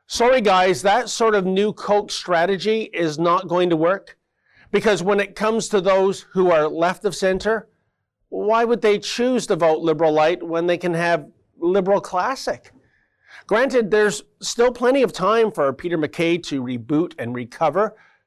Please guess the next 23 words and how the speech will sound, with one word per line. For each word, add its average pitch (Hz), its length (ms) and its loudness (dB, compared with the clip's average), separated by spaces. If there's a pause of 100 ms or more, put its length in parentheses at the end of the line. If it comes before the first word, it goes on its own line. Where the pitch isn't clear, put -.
(120)
should 139 260 -4
he 120 140 -8
choose 139 440 -2
to 127 80 -8
do 156 240 -2
so. 165 400 -4 (680)
And 214 340 0
maybe, 269 460 2
just 214 260 -2
maybe, 226 400 2
my 240 500 4
personal 202 500 0
great 147 340 -2
pumpkin, 147 500 -2 (240)
that 170 320 0
being 160 240 0
Stephen 175 380 -2
Harper, 180 520 0 (280)
will 208 140 2
come 202 280 0
out 190 140 2
of 165 100 0
retirement 160 680 0